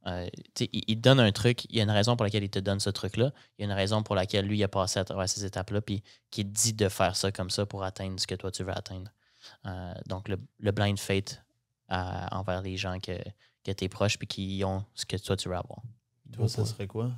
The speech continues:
Speaker 2: Je suis curieux de savoir.
Speaker 3: Mon plus grand rêve ou le meilleur conseil ?
Speaker 2: Meilleur conseil ?
Speaker 1: Ouais.
Speaker 3: Le meilleur conseil, c'est que je, j'étais très conservateur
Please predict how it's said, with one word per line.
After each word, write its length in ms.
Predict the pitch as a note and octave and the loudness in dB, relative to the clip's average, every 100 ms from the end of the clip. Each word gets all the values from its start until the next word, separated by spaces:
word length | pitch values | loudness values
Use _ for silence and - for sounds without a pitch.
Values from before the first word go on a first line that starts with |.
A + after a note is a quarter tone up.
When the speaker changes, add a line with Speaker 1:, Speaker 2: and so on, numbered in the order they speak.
| - | -10
Speaker 2:
Je 60 | |
suis 80 | _ | _
curieux 260 | - G2+ G#2+ | -10 -6 -6
de 60 | |
savoir. 300 | - G#2 A2 A#2 - _ _ _ _ | -6 -6 -6 -8 -12 _ _ _ _
Speaker 3:
Mon 460 | A#2 G#2 A#2 A#2 A2+ | -14 0 6 6 6
plus 460 | A#2 C3+ A2+ A#2 A#2 | 2 2 4 4 0
grand 380 | A2+ A2 A#2 A2+ | 0 4 4 6
rêve 340 | A#2+ E3 - | 4 2 0
ou 180 | B2+ A2+ | 0 2
le 100 | G#2 | 4
meilleur 320 | G#2+ G#2+ G#2+ | 4 4 2
conseil ? 440 | - G#2+ - G#2+ | 0 -4 0 0
Speaker 2:
Meilleur 220 | A2 G#2+ G#2 | 0 -2 -6
conseil ? 520 | G#2+ G2+ - A2+ A2+ A2+ | -8 -8 -6 -6 -6 -6
Speaker 1:
Ouais. 140 | G#2+ B2 _ _ _ _ _ _ _ _ | -6 -6 _ _ _ _ _ _ _ _
Speaker 3:
Le 160 | - B2 | 2 6
meilleur 340 | B2 D3+ F#3+ F#3 | 8 6 4 2
conseil, 540 | D#3+ B2+ - C#3+ E3+ | -2 0 0 0 0
c'est 180 | D#3+ C3 | -2 -4
que 500 | - C3 B2+ B2+ A#2+ - A#2 A2+ A2 | -2 0 2 0 -2 -8 -14 -14 -12
je, 420 | A#2 A#2+ A#2 A2 | -4 -2 0 -2
j'étais 280 | - A2+ A#2+ | -4 -2 -2
très 180 | C3+ C#3+ | -2 -2
conservateur 1000 | B2 G#2 A2+ G2+ G2 G#2+ G2+ - - | -2 0 2 0 2 2 0 -4 -18